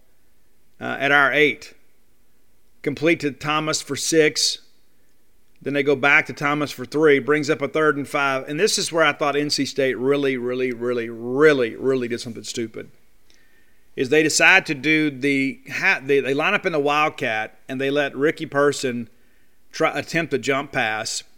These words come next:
I don't think he would have scored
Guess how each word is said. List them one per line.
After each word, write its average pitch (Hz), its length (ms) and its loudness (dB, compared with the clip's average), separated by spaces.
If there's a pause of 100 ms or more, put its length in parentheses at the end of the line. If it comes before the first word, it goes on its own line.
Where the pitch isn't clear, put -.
(1500)
I 165 100 4
don't 202 220 2
think 185 180 -2
he 170 100 -4
would 151 140 0
have 127 120 -2
scored 170 560 0